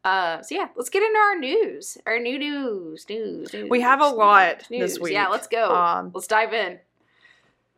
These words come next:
Speaker 2: Okay,
Speaker 1: We'll
Speaker 2: uh, I
Speaker 1: save
Speaker 2: did add
Speaker 1: let's save the
Speaker 2: a
Speaker 1: direct
Speaker 2: few
Speaker 1: for
Speaker 2: things in
Speaker 1: last.
Speaker 2: there. Okay, we'll do that. Um, I did add a few things in there.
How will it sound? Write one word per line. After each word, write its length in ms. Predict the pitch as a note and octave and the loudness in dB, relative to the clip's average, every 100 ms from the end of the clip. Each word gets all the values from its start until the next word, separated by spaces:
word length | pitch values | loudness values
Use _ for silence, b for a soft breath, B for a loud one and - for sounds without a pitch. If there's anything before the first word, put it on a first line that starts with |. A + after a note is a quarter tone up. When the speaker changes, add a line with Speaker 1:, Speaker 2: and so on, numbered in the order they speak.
| _ | _
Speaker 2:
Okay, 500 | G#3+ G#3 G#3 G3 F#3 | -8 -2 0 2 4
Speaker 1:
We'll 100 | B3+ | 2
Speaker 2:
uh, 40 | E4 | 4
I 260 | G#3 G3+ G#3 | 6 6 6
Speaker 1:
save 100 | A3 | 4
Speaker 2:
did 160 | C4 | 4
add 500 | B3+ G#3+ G#3 G#3 G3 A3 | 4 4 4 2 -4 -8
Speaker 1:
let's 200 | D4+ D#4 | -8 0
save 320 | A4 G#4 F#4+ | 4 2 2
the 120 | C#4+ B3+ | 0 0
Speaker 2:
a 20 | |
Speaker 1:
direct 240 | A3 A3 A3+ | 2 2 4
Speaker 2:
few 140 | A#3 | 2
Speaker 1:
for 80 | A3+ | 2
Speaker 2:
things 360 | G#3 F#3+ E3 | 4 4 4
in 80 | G3+ G3+ | 2 0
Speaker 1:
last. 40 | |
Speaker 2:
there. 320 | G#3 A3+ B3+ _ _ _ _ _ _ _ - | 0 0 -2 _ _ _ _ _ _ _ -2
Okay, 300 | G#3 E3+ - _ | 2 0 -2 _
we'll 100 | G#3 | 0
do 160 | G3+ G#3 | 2 4
that. 360 | F#3 F3 E3 - - | 6 6 6 0 0
Um, 300 | F#3+ F#3 F#3 | 4 4 4
I 80 | G3 | 0
did 160 | A#3+ C#4 | 0 2
add 180 | A#3 | 2
a 60 | A#3 | 0
few 160 | A3+ G#3+ | -6 -8
things 280 | G3+ G#3 | -4 -2
in 120 | A3 G#3+ | -2 0
there. 440 | G#3+ G#3+ G#3+ G#3+ | 0 2 0 -4